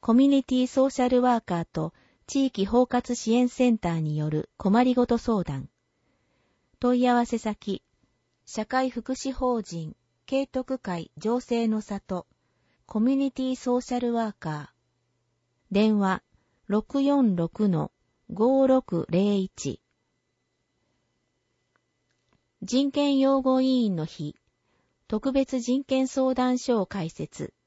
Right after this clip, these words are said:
六月一日は人権擁護委員の日です。この日に合わせて、人権擁護委員による人権相談の特設相談所を開設しますので、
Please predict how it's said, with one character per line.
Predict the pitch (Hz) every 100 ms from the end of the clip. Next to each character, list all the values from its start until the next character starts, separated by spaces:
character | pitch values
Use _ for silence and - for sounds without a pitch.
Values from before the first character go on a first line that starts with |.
| _ _ _ _ _ _ _ _ _ _ _ _ _ _ _
六 | 202 220 277
月 | 277 -
一 | - 254 254
日 | 247 - 220
は | 214 214 _ _
人 | 196 233 277
権 | 277 277 262
擁 | 262 262
護 | 254 262
委 | 262 247
員 | 185
の | 165
日 | -
で | 156 160
す。 | - - _ _ _ _ _ _ _ _ _ _ _
こ | 254
の | 262
日 | 269 285
に | 226
合 | 190
わ | 214 233
せ | 190
て、 | - 160 - _ _ -
人 | 220 262 269
権 | 269 269
擁 | 254 262 247
護 | 247
委 | 247 254
員 | 220
に | 180
よ | 175 170
る | 165 170 _ _ -
人 | 185 254
権 | 254 285 277
相 | 285 269
談 | 226 196 165
の | 160 -
特 | - 196
設 | - 262 -
相 | - 262
談 | 254 262 254
所 | - 240
を | 196
開 | 185 180
設 | 175 -
し | - 185
ま | 185
す | - 160
の | 147
で、 | 143 -